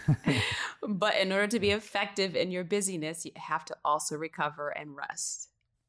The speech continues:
Speaker 1: Absolutely. Yeah, the busyness, the perfectionism,
Speaker 2: Mm-hmm.
Speaker 1: uh, it just, it seems like it's a, it's a never-ending practice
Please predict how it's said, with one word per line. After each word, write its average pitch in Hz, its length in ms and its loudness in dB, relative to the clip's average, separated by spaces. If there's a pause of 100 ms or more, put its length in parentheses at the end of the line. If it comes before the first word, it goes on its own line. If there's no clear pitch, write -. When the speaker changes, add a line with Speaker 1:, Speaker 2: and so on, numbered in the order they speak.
(160)
Speaker 1:
Absolutely. 73 680 -6 (300)
Yeah, 76 240 -2
the 76 80 -14
busyness, 82 1000 -2
the - 220 -16 (580)
perfectionism, 76 1000 -4 (440)
Speaker 2:
Mm-hmm. 170 380 -2 (160)
Speaker 1:
uh, - 140 -8 (520)
it - 80 -20
just, 80 220 -8
it 90 120 -8
seems 80 320 -2
like 73 180 -4 (220)
it's - 220 -14
a, 71 300 -6
it's 87 100 -14
a 82 60 -4
never-ending 76 500 -4
practice - 580 -10